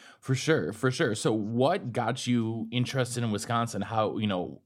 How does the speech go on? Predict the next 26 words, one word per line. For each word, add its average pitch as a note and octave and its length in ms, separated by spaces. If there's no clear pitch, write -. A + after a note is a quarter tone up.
you A2 80
know, G2 100
obviously G#2+ 300
they G2+ 80
were G2 100
interested G2+ 360
in F#2 60
you, G#2 200
but F2 140
what F#2 260
made G2+ 240
them G2 180
interest G2+ 380
mutual G#2 360
on E2 120
your F#2 180
part? B1 320
Was F#2 160
there F#2 100
any G2 100
particular F#2+ 400
thing G2 180
about E2+ 180
the F#2+ 60
school G#2+ 240
that E2+ 220